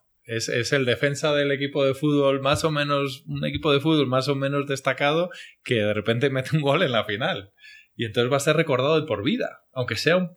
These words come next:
un detalle, un gol, un, aunque sea un gol metido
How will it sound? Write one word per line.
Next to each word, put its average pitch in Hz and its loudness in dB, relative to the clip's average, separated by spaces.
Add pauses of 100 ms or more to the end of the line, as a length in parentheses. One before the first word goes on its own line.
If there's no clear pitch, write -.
(160)
un 165 2
detalle, 165 2
un 170 0
gol, 202 0
un, 175 -2
aunque 123 -4
sea 165 0
un 170 -2
gol 202 0
metido 147 2